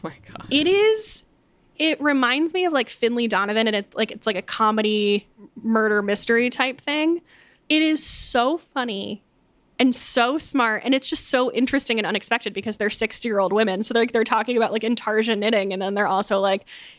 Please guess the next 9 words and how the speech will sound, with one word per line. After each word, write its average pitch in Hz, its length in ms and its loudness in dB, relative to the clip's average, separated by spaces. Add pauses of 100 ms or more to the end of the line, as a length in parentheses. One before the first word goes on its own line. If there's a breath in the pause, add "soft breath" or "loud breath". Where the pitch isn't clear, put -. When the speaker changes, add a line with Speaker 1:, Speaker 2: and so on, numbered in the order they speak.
Speaker 2:
"And 339 160 2
killing 349 280 0
people." 202 440 -4
<laughs> 285 60 -2 (1300 loud breath)
Speaker 1:
Oh, 214 160 2
that 185 180 -2
sounds 196 300 -2
so 160 200 2
good. 147 300 -2